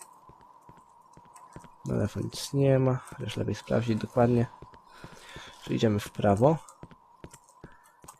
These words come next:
A na prawo... Nie, na prawo się nie dostanę niestety. Dobra, to mamy save'a, więc, mm, skorzystajmy z tego. Ale pójdźmy jeszcze tam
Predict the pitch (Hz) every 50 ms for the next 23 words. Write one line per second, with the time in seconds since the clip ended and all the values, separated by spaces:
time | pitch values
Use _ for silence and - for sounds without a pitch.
0 | - 131 131 143 147 123 107 104 - - - 117 117 123 123 123 131 143 147 151
1 | 151 147 - - - - - - - _ - _ _ _ _ _ - - - _
2 | _ _ _ _ - _ _ _ _ - _ _ _ _ _ - _ _ _ -
3 | _ _ _ - _ _ _ _ _ - _ - _ _ _ _ _ _ _ -
4 | - _ - _ - 143 123 110 98 92 95 - 117 110 107 107 - - 110 104
5 | 101 101 98 - - 107 104 95 92 92 95 101 - - 98 - - - - _
6 | _ _ _ _ _ - _ - _ - _ _ _ _ _ - - - - -
7 | - - - 123 104 92 87 - 143 139 139 127 120 - 110 98 90 92 90 85
8 | 82 85 - - - - - - - - 127 - 101 98 98 98 104 117 117 -
9 | - - - 107 104 101 - - 95 85 78 - - 98 104 127 156 170 - -
10 | - - - - - - - - 135 160 165 156 - - - 135 135 135 - -
11 | 117 113 110 113 110 - - 113 - 113 113 113